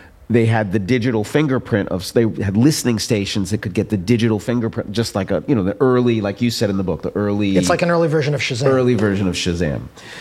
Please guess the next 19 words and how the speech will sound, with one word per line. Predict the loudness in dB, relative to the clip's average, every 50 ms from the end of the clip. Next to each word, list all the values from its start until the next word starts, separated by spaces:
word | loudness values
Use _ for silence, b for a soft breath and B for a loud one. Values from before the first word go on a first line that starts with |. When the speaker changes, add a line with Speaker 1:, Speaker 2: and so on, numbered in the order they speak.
| B B B
Speaker 2:
Yes. | -8 -4
Speaker 1:
And | -2 0 2 2
one | 2 2 2
of | 2
the | 0 0
things | 0 0 -2 -2 -2 -2
you | -2 -2
do | 0 0 0 0
in | 0 -2
the | -2
book | 0 2 2 2 2 0 -2 -8 -14 -8 -4
that | -4 -4 -4 -6
kind | -10 -4 -2 0 0 0
of | -2 -2 -4
blew | -4 -4 -4 -4 -4
my | -4 -4 -4 -2 -2 -2 -2
mind | -2 -4 -6 -8 -14 -16 -16 -18 -20 -20 -20 _ _ B B B B B B B B
is | -2 -2 -2
describe | -2 -6 -8 -8 -4 0 2 2 2 2 0 -2 -4 -8